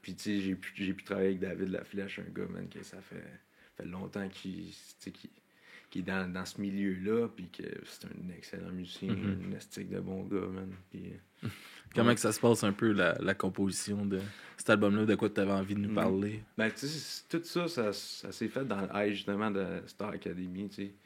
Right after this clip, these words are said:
Speaker 1: On dirait que d'être seul, tu sais, isolé dans une, tu sais, puis t'es vraiment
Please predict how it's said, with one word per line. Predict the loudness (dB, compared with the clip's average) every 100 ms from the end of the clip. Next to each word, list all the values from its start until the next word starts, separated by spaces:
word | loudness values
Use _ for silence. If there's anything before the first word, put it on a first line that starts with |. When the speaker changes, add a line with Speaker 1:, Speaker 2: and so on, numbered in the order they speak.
| -20 -10 -2
Speaker 1:
On |
dirait | 2 4
que | 4 2
d'être | 4 4 2
seul, | 2 4 6 2
tu | 2
sais, | 4 4 4
isolé | 2 4 4 4 2
dans | 0 -2
une, | -4 -8 -14 _
tu | -6
sais, | -6
puis | -6 -6
t'es | -4
vraiment | -2 -2 -2